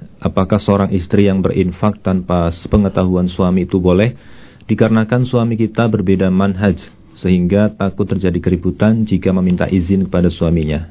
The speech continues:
Jazakallahu khairan wa barakallahu fikum.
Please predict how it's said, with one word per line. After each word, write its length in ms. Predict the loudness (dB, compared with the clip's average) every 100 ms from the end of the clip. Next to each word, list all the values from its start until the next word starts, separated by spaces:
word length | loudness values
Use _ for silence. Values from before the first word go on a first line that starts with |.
| -6
Jazakallahu 560 | 0 2 2 2 0 0
khairan 420 | 0 2 2 0 0
wa 160 | 0
barakallahu 500 | 2 0 0 -2 -4
fikum. 260 | -4 -4 -6